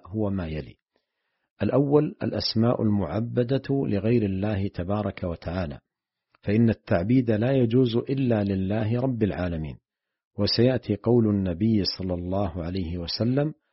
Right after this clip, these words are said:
"وأحب الأسماء إلى الله عز وجل عبد الله وعبد الرحمن"، فلا يجوز أن يعبد الاسم لغير الله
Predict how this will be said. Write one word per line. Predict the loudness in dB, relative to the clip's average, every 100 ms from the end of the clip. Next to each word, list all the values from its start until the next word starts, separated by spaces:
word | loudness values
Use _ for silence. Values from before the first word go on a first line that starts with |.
| _ _ -4
"وأحب | -4 0 -2 2
الأسماء | 2 2 -4 -2 0 0 -2
إلى | -6 -6
الله | -4 -4 -4
عز | -4 -6 -4
وجل | -4 0 2 0 -2 -8
عبد | -8 -6
الله | -4 -4 -4 -4 -4 -6 -8
وعبد | -8 -8 -8
الرحمن"، | -10 -12 -8 -10 -10 _ _ _ _ _ _ _ _
فلا | 2 6 6
يجوز | 6 4 6 4 4
أن | 2 2
يعبد | 2 0 -2 -2 -2
الاسم | -2 -2 -2 0 0
لغير | 2 0 0
الله | -4 -6